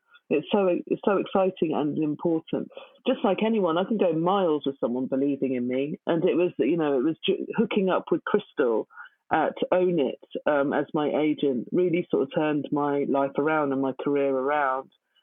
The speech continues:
Um, and she's just been an, an incredible for-, good force to keep me going. And,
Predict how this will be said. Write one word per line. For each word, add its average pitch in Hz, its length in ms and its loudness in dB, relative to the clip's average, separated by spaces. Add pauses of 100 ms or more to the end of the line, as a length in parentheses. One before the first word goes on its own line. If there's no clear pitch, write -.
(120)
Um, 135 460 0 (160)
and 156 160 0
she's 170 140 0
just - 220 -2
been 147 320 0
an, 101 160 -4
an 147 160 -2
incredible 139 720 0 (540)
for-, 180 220 2 (140)
good 190 180 2 (120)
force 160 400 0 (200)
to 151 120 2 (160)
keep 165 180 0
me 151 140 0
going. 143 400 2
And, 139 180 -2